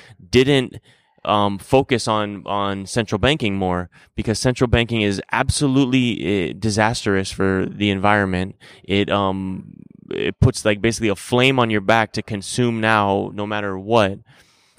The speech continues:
And, uh, as far as income inequality and, uh, uh, the ability of even very intelligent, industrious people born into lower classes to, to,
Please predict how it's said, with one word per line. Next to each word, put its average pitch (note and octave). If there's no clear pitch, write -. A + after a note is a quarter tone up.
And, C3
uh, C3
as A2
far C3
as A2+
income C3
inequality A#2+
and, G#2
uh, G2+
uh, G2
the G2+
ability A2
of G2
even G#2
very A2+
intelligent, A2
industrious G#2
people A#2+
born G2+
into G2+
lower G2+
classes G#2
to, F#2+
to, F#2